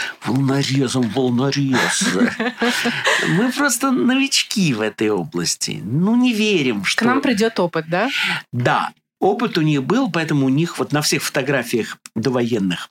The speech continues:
Speaker 1: пляжей у вас широкие. Там стоят кресла, там стоят шезлонги.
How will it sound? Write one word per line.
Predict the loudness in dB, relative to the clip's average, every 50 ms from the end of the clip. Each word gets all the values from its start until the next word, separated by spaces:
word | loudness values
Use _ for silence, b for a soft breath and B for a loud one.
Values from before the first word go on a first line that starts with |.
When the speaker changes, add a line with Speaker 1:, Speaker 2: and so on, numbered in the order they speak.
| _ _ -2
Speaker 1:
пляжей | 0 2 2 2 2 0 0 0 0 -2 -4 -4 -6
у | -4
вас | -2 -2 -2 -2 -4 -6 -6 _ _ _ _
широкие. | -6 -4 -2 0 0 0 0 0 -2 -4 -6 -8 -8 -8 -8 -10 -14 _ _ _ _ B B B B B B B B B B -4
Там | -2 0 0 0 -2
стоят | -2 -2 -2 -2 -2 0 0 -2 -2 -4 -6
кресла, | -8 -6 -2 0 2 2 2 2 2 0 0 -2 -2 -2 -2 0 -2 -2 -2 -2
там | -4 -4 -2 -2 -4
стоят | -4 -2 -2 -2 0 0
шезлонги. | 0 0 0 0 0 0 0 0 0 2 2 4 4 2 2 2 2 2 0 0 0 -2 -4 -4